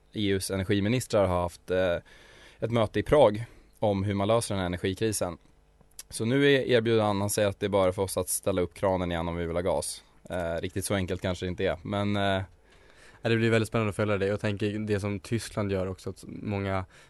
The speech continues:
Speaker 2: eh, kommersiella byggnader släcker ner nu för att gemensamt spara på el. Det blir en, det blir en följetong.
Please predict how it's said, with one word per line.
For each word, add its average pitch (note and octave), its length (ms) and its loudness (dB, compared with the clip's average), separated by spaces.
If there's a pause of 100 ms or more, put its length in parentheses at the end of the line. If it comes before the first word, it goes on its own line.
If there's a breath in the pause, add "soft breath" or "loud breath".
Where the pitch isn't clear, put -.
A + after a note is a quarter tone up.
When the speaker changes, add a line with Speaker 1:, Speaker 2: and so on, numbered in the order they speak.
(120)
Speaker 2:
eh, - 140 -8
kommersiella G2+ 600 0
byggnader G2 340 -2
släcker G2 380 -6
ner G2 260 0
nu F#2+ 180 -8
för G#2+ 120 -12
att - 220 -16
gemensamt G2+ 520 -4
spara F#2+ 340 -4
på - 140 -10
el. G2 100 -8
Det G2+ 100 -4
blir G#2 220 0
en, G2 240 -2 (460 loud breath)
det A2+ 120 0
blir C3+ 80 2
en C#3 60 0
följetong. A#2 500 -2